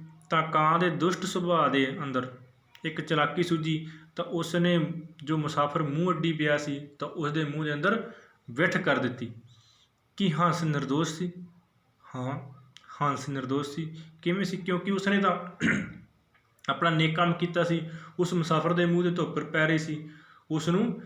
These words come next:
ਆਪਣੇ ਖੰਭਾਂ ਨਾਲ ਉਸ ਦੇ ਚਿਹਰੇ ਦੀ ਛਾਂ ਕੀਤੀ, ਇਸ ਲਈ ਉਹ ਨਿਰਦੋਸ਼ ਸੀ। ਇਸ ਨੀਤੀ ਕਥਾ ਵਿੱਚ ਕੀ ਸੁਨੇਹਾ ਦਿੱਤਾ ਗਿਆ?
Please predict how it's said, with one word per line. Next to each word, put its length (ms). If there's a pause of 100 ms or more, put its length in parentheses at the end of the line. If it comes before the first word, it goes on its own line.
(220)
ਆਪਣੇ 260
ਖੰਭਾਂ 340
ਨਾਲ 340
ਉਸ 100
ਦੇ 120
ਚਿਹਰੇ 280
ਦੀ 100
ਛਾਂ 220
ਕੀਤੀ, 480 (840)
ਇਸ 120
ਲਈ 140
ਉਹ 240 (240)
ਨਿਰਦੋਸ਼ 360
ਸੀ। 280 (300)
ਇਸ 160
ਨੀਤੀ 300
ਕਥਾ 280
ਵਿੱਚ 260
ਕੀ 200
ਸੁਨੇਹਾ 280
ਦਿੱਤਾ 280
ਗਿਆ? 160